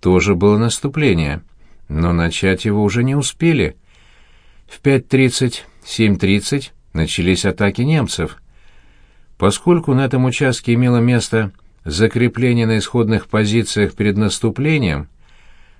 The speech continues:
а не удержание крепких позиций в обороне, эти атаки имели успех. Два полка сто двенадцатой С Д в районах оврагов Долгий и Крутой были сбиты с позиций и оттеснены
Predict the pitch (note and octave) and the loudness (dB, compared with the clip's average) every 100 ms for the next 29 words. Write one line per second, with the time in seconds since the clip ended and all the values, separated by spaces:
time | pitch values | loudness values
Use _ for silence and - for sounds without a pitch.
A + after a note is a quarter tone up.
0 | - F#2 F#2+ G2 G2 F#2 G2 F#2 G2+ F#2 | -10 -2 2 4 2 2 2 2 0 2
1 | F#2 F2 G2+ F2+ - F2+ - F#2 G2 F2+ | 0 0 0 0 -2 -4 0 0 2 0
2 | G2 F#2 F#2 G#2 D#3 E3 D#3 D3+ - - | 0 0 2 2 2 2 0 -2 -12 -20
3 | - - - - D2+ - E2+ D#2+ F2 E2 | -20 -20 -14 -6 -4 -2 -2 0 -2 0
4 | F#2+ F#2+ F#2+ G#2+ - - D#3 - - - | 0 2 2 0 0 -2 -2 -4 -12 -20
5 | - - - - - - - - - _ | -20 -20 -20 -20 -20 -20 -20 -20 -20 _
6 | - - E2 A#2 E3+ D#3+ D#3+ - C3+ A#2+ | -20 -10 0 2 4 4 2 2 2 2
7 | G2 - - A2+ G#2 A#2 B2 A2+ - A#2 | 0 -8 -2 0 2 2 2 0 -2 0
8 | A#2 A2+ C#3+ D#3 A#2+ - - - - D2+ | 0 2 2 0 -2 -12 -20 -20 -16 -4
9 | E2 G2 A#2 A2 - G#2+ G#2+ G#2+ F#2 F2 | 0 2 2 0 -2 0 2 0 0 -2
10 | F2+ E2+ G#2 C3+ G2 F2 - F#2 F2+ D3 | -2 2 4 4 2 0 2 0 0 0
11 | D3+ - - - - - - E2 E3 B2+ | -2 -4 -18 -20 -20 -16 -2 2 4 2
12 | F#2 A2+ G#2+ G2+ - A2+ B2+ E3+ D#3+ D#3+ | 2 0 2 -2 0 2 2 0 0 -2
13 | D#3+ C3 - - - - - - C3+ D#3 | -2 -4 -14 -20 -20 -20 -20 -4 0 0
14 | D#3 C#3+ C3 C3 C#3+ E3+ D#3+ | 0 -2 0 0 2 2 0